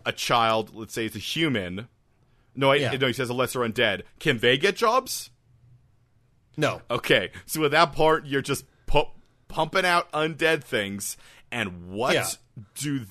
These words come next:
Speaker 1: they do for your society?
Speaker 2: Um, not a lot. Most of the lesser undead are, one, not very intelligent,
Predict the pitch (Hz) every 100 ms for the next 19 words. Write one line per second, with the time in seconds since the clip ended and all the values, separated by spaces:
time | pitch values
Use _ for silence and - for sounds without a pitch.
0 | 101 127 139 135 120 104 90 _ _ _
1 | - 135 123 107 92 90 - - 110 104
2 | 101 95 92 - _ _ _ - 104 110
3 | - 113 - - 127 117 101 92 85 82
4 | 69 - _ _ _ _ _ _ _ _
5 | _ - 156 160 156 156 131 127 160 214
6 | 151 113 131 180 185 135 139 233 214 180
7 | 131 127 147 131 120 120 123 117 101 101
8 | - 117 120 123 117 123 120 123 135 -
9 | 147 143 131 120 113 123 131 170 185